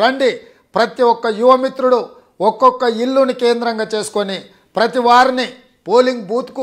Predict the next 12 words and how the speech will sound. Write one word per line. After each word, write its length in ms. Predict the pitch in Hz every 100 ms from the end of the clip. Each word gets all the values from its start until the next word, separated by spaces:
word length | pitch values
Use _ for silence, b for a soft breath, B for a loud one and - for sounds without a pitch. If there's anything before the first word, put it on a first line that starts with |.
| -
పదకొండు 400 | 214 233 233 214 214
తారీఖు 340 | 202 202 196 190
నాడు 180 | 185 175
తరలించాలి. 680 | 180 226 262 247 233 214 208 170 _ b b
ప్రజాస్వామ్యాన్ని 840 | 160 196 220 214 196 190 190 185 180 -
కాపాడాలి. 580 | 233 247 233 220 208 196 151 b b -
ప్రశ్నించే 540 | 196 214 226 233 208 214 156
గొంతుకకు 520 | 226 233 262 240 208 202
అండగా 300 | 220 262 254 233
నిలబడండి. 560 | 240 226 220 208 208 175 - b b 156
ఎన్నికల 460 | 220 240 254 240 233 226
తర్వాత 360 | 240 254 269